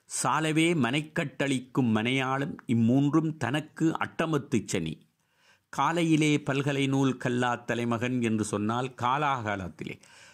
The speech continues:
படிக்க வேண்டிய காலத்திலே படிக்காத மூத்த ஆம்பள பிள்ளை ஒரு அப்பானை, அப்பாவை பிடித்த அட்டமத்து சனி. "ஆலை எரி போன்ற அயலான்", கொல்லனுடைய உலைக்களத்திலே இருந்து நெருப்பு பொங்குவது போல பொறாமையினால்,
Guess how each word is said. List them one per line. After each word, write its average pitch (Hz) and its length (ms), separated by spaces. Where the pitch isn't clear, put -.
படிக்க 143 380
வேண்டிய 127 360
காலத்திலே 127 720
படிக்காத 123 580
மூத்த 139 400
ஆம்பள 123 420
பிள்ளை 117 340
ஒரு 110 160
அப்பானை, 127 540
அப்பாவை 131 520
பிடித்த 101 400
அட்டமத்து 123 580
சனி. - 340
"ஆலை 170 480
எரி 147 200
போன்ற 147 400
அயலான்", 113 480
கொல்லனுடைய 135 540
உலைக்களத்திலே 147 920
இருந்து 143 380
நெருப்பு 160 520
பொங்குவது 127 420
போல 117 560
பொறாமையினால், 143 880